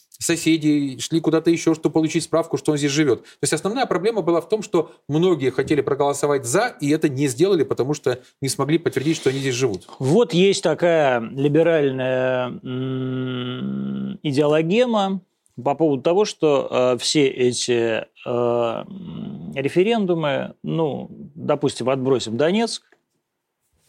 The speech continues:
Speaker 2: но референдумы в, и, и Луганск, да, а, м, референдумы в Запорожье и в Херсоне — это референдумы под дулом автомата. Так ли? Вот, помимо того, что мы можем с вами посмеяться, что мы можем на это ответить?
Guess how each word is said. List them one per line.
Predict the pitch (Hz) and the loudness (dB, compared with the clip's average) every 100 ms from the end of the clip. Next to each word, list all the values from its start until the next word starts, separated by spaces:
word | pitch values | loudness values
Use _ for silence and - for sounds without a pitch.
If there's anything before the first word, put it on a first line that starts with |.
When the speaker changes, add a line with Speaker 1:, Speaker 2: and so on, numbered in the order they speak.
| - | -6
Speaker 2:
но | 147 147 | 0 2
референдумы | 147 160 165 135 120 123 120 117 | 4 4 2 2 -2 0 -2 -2
в, | 110 117 120 135 | -6 -6 -4 0
и, | 135 | -2
и | 131 135 | -2 0
Луганск, | 135 139 120 101 - | 2 2 2 -2 -4
да, | 147 202 196 - | 0 2 2 0
а, | - 135 131 131 131 | 0 2 2 2 2
м, | 131 131 131 131 131 | 0 -4 -4 -4 -2
референдумы | 131 160 156 120 113 | -2 0 0 0 -4
в | 107 | -4
Запорожье | 117 139 135 117 104 113 | -2 0 0 0 -2 -4
и | 120 | -4
в | |
Херсоне — | - 135 - 220 208 185 | -2 -2 2 2 2 2
это | 151 147 | 0 0
референдумы | 127 135 139 165 147 127 120 - | 0 0 -2 -2 -2 -4 -6 -6
под | 143 147 - - | 0 0 0 -10
дулом | 117 139 147 131 | 0 2 4 2
автомата. | 123 117 - 110 98 - - - - - - - - - _ _ _ _ _ _ _ _ _ - | -2 -4 -2 0 0 -4 -8 -12 -12 -14 -12 -10 -12 -18 _ _ _ _ _ _ _ _ _ -2
Так | 202 214 | 0 0
ли? | 180 156 - | 0 -2 -4
Вот, | - 170 156 156 - - - _ _ _ _ _ - - _ | -14 -8 -2 -2 -2 -12 -14 _ _ _ _ _ -20 -20 _
помимо | 175 196 196 | 0 2 4
того, | 180 202 | 4 4
что | 220 180 | 2 2
мы | 156 | 2
можем | 180 165 | 4 2
с | 131 | 2
вами | 151 151 | 0 0
посмеяться, | 147 - 151 131 90 - | -2 -2 0 2 0 -6
что | - 214 | -6 0
мы | 202 | 2
можем | 160 160 143 123 123 | 2 2 0 -4 0
на | 127 | 0
это | 123 | 0
ответить? | 113 - 101 - - - - | -6 -8 -14 -16 -20 -20 -20